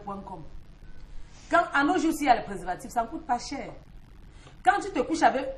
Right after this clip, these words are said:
au lit avec une fille sans préservatif, tu t'attends à quoi ? Que demain, elle vienne, qu'elle vienne te dire que bébé, tu es très beau, j'ai aimé ce qu'on a fait. Attends aussi que demain, qu'elle vienne te dire que bébé, comme tu vois là,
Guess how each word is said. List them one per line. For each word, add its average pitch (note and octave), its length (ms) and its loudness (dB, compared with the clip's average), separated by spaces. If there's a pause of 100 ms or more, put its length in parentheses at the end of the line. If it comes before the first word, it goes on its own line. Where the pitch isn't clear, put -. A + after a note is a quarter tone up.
(120)
au B3 100 0
lit B3+ 160 0
avec B3+ 240 6
une C4 160 -4
fille A3+ 320 -10
sans B3+ 240 -2
préservatif, G3 400 -8
tu - 100 -8
t'attends F#3 300 0
à F3 80 0
quoi ? - 280 -8 (1000)
Que D#4 120 6
demain, B3 200 2 (100)
elle C#4+ 140 0
vienne, C4 200 -4
qu'elle D#4 140 0
vienne C4 200 -2
te B3 120 -2
dire A3+ 240 -6
que A#3+ 80 -2
bébé, G3 260 -6
tu B3 120 -6
es A#3+ 80 -4
très G#3+ 260 -6
beau, A3 540 -4 (260)
j'ai A3 160 -2
aimé A3 160 -2
ce A3 140 -8
qu'on A3+ 180 -8
a G3 140 -4
fait. E3 320 -12 (440)
Attends G4+ 440 8
aussi D4 200 -2
que E4+ 60 -4
demain, B3 220 -2
qu'elle D4 180 2
vienne C4+ 180 -4
te C#4+ 60 -6
dire A#3+ 180 -8
que B3+ 100 -4
bébé, G#3 220 -4
comme C#4+ 200 -4
tu C#4+ 100 -4
vois A#3 240 6
là, G#3 300 -2